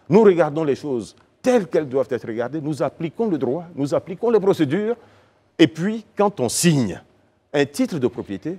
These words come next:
que ce titre de propriété, il est définitif. Mais nous laissons néanmoins quatre mois, euh, en faisant le maximum de publicité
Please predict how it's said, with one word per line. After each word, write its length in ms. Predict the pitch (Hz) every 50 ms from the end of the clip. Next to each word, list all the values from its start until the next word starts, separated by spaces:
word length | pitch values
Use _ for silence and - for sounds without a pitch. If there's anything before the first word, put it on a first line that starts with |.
| _ -
que 60 | 139
ce 120 | - 117
titre 300 | 98 - - 190 - -
de 60 | 110
propriété, 500 | 101 - 104 87 92 95 87 - 135 - - -
il 100 | 104 98
est 60 | 87 82 78
définitif. 640 | 95 101 - 110 98 92 - 98 - - - - _ _ _ _ _ _ _ -
Mais 140 | 139 160 175
nous 140 | 220 294 302
laissons 280 | 240 175 - 233 233
néanmoins 420 | 196 160 139 123 127 139 165 202 226 - _ _ -
quatre 240 | 220 214 - - 131
mois, 260 | 123 127 139 175 190 - _ _ _ _ _ _ _ _ - 117
euh, 320 | 120 120 110 107 101 107 -
en 100 | 156 151
faisant 360 | 143 - 135 117 101 135 151
le 120 | 143 123 104
maximum 380 | 110 123 - - 175 233 254
de 80 | 208 202
publicité 560 | - 190 165 170 139 - 143 - 170 190 214